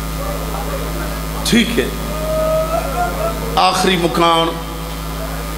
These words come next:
دو جملے،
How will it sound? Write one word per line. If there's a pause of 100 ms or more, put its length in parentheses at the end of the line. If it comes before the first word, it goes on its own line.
(2750)
دو
جملے،